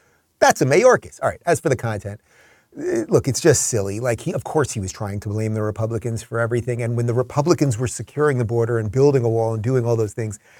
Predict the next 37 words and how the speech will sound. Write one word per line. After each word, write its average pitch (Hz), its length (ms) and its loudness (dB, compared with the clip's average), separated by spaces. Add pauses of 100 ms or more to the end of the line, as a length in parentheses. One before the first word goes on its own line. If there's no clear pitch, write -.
(140)
they 123 180 2
said 120 260 2
it 113 120 0
was 104 160 -8
racist. 107 480 -4
We 135 120 2
know 139 200 4
that 143 120 2
we've 123 200 -4
had 113 180 0
more 131 300 4
border, 120 420 -2 (300)
uh, 107 300 -2 (220)
border 127 360 2
breakages, 107 760 0 (100)
more 117 220 -2
border 117 280 0
passings 107 680 -6 (240)
illegally 139 720 6 (240)
in 143 120 2
the 135 80 4
last 127 340 4
year 131 320 4
than 113 140 -2
I 110 40 -2
think 117 200 -4
the 123 60 0
last 120 260 0
five 123 360 -4
years 120 280 -2
combined. 113 440 -6
Like, 113 220 -6
it 156 160 -4
is 110 220 0
just - 420 -2 (160)
absolutely 131 1200 -6
endless. 139 340 0